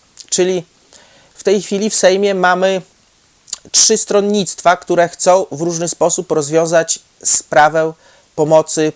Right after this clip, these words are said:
polskim rodzinom. Pierwsze stronnictwo to oczywiście pis, które przegłosowało tą ustawę pięćset plus.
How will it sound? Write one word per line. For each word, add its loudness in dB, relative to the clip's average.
polskim 0
rodzinom. -4
Pierwsze 0
stronnictwo -6
to -6
oczywiście -4
pis, -4
które 0
przegłosowało 4
tą -2
ustawę 2
pięćset -2
plus. 0